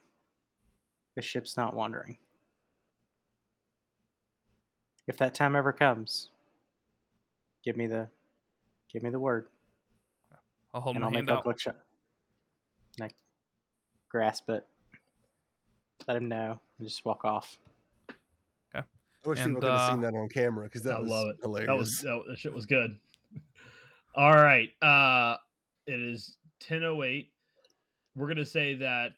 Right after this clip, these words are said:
Speaker 4: uh, I know that there's a, you guys wanna do some more chatting amongst other, other players and partners and whatnot, and we're gonna get to that. I'm gonna go make a quick drink.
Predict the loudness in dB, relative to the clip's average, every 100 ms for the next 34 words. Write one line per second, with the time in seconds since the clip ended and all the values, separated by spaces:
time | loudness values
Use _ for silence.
0 | -12 -8 -6 -6 -8 -6 -4 -4 -6 -8
1 | -8 -8 -8 -6 -6 -6 -8 -8 -8 -8
2 | -10 -10 -10 -8 -8 -8 -10 -8 -8 -6
3 | -6 -6 -6 -10 -8 -8 -10 -10 -8 -6
4 | -8 -12 -14 -10 -8 -8 -12 _ -8 -6
5 | -6 -8 -12 -8 -8 -8 -10 -10 -8 -8
6 | -10 -16 -20 -20 _ -6 -4 -2 -2 -2
7 | 0 0 0 -6 -6 -6 -6 -10 -10 -10
8 | -6 -8 -8